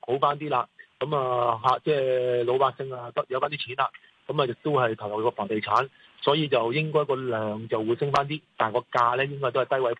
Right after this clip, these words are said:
徊嘅。當然啦，有啲個別嘅城市咧，即係頭先講啦，就可能就係剛需為主嘅，呃，經濟亦都開始穩定啦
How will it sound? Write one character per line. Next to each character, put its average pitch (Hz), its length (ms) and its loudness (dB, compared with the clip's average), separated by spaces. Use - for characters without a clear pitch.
徊 92 180 -16
嘅。 104 120 -8
當 156 180 2
然 120 120 -6
啦， 147 140 0
有 147 200 0
啲 147 140 -6
個 131 100 0
別 123 200 0
嘅 120 40 -6
城 110 120 -10
市 120 60 -4
咧， 135 200 0
即 143 80 0
係 131 40 0
頭 110 100 -10
先 135 160 -4
講 117 160 -2
啦， 131 180 2
就 113 180 2
可 120 160 4
能 113 240 -4
就 113 100 0
係 113 360 0
剛 143 260 2
需 151 60 4
為 120 240 0
主 - 160 -14
嘅， 113 220 -4
呃， 104 260 -6
經 151 240 0
濟 131 160 2
亦 - 40 -6
都 143 160 0
開 127 240 -2
始 127 120 -10
穩 120 160 -6
定 117 120 -6
啦 110 140 0